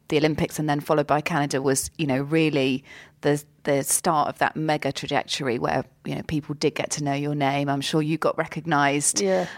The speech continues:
Speaker 1: um, more as well. I'm gonna f-, fast forward to the World Cup this summer. Does it feel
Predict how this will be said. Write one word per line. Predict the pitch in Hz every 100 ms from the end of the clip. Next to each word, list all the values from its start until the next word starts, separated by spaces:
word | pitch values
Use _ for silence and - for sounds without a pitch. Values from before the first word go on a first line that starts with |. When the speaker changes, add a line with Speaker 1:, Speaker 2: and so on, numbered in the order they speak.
| -
Speaker 1:
um, | 151 147 147 143
more | 170 165 156 143
as | 143 165
well. | 165 143 131 - 165 - - - - - - _ _ -
I'm |
gonna | 226
f-, | 220 -
fast | - 233 220
forward | - 190
to | 175
the | 170
World | 170 165
Cup | - 175 - - -
this | - 170
summer. | - 156 76 67 - - - - _ - -
Does | 185 254
it |
feel | - 311